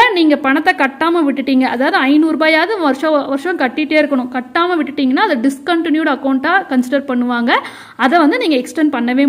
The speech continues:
முடியாது. இந்த அஞ்சு வருஷம் பிளாக்னு சொன்னேன் இல்லையா, நம்ம extend பண்ணிட்டோன்ற பட்சத்துல வருஷத்துக்கு ஒரு தடவை வந்து நம்ம நடுவுல வித்ட்ரா பண்ணிக்கலாம். ஒவ்வொரு வருஷமும்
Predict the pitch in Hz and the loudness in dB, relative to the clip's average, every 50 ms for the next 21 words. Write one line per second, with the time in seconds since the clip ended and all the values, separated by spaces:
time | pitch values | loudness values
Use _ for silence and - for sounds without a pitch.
0 | 254 240 240 240 226 226 220 226 - - - - _ _ _ _ _ _ _ _ | 2 2 0 -2 -2 -2 -4 -8 -12 -16 -20 -20 _ _ _ _ _ _ _ _
1 | _ _ - 311 294 277 269 269 294 330 381 403 440 427 427 - - 427 381 330 | _ _ -4 -2 0 2 2 4 4 4 6 6 6 6 4 4 2 0 2 4
2 | 320 311 294 302 302 349 359 330 330 285 277 294 294 277 269 262 247 254 269 330 | 4 4 4 4 2 0 0 0 2 2 4 4 4 2 2 2 2 2 2 2
3 | 349 311 - - - - 269 262 269 269 262 262 - - 381 370 349 - 285 269 | 2 0 -2 -4 -4 0 2 2 2 2 0 -4 -2 -2 0 0 0 2 2 4
4 | 277 311 339 285 349 349 339 311 311 285 - 262 262 - 269 247 - 254 269 339 | 4 4 4 4 2 2 2 2 0 0 -2 -4 -2 -2 -4 -4 -2 0 2 2
5 | 494 539 349 269 269 285 294 294 - - 427 427 427 - 381 427 - 494 587 523 | 2 0 0 2 4 4 4 2 2 0 0 0 0 -2 -6 0 2 2 2 2
6 | 339 285 285 302 320 392 415 - 392 349 339 330 349 370 381 320 285 277 277 277 | 2 4 2 4 4 4 4 4 2 2 2 4 4 4 4 4 4 4 4 4
7 | 440 571 622 539 370 311 294 285 269 262 277 262 339 359 349 381 294 269 269 220 | 4 2 2 0 0 2 2 4 4 4 4 4 4 4 2 2 2 2 0 0
8 | 302 302 302 302 302 262 254 247 247 247 247 240 240 240 - - - - - - | 2 0 0 0 0 0 0 2 0 0 0 -2 -4 -6 -8 -20 -20 -20 -20 -20
9 | - - - 269 302 330 339 381 403 403 392 381 370 330 320 - 330 330 349 494 | -18 -6 2 4 4 6 6 6 6 6 6 4 4 4 2 2 2 -2 -4 0
10 | 554 466 | 0 2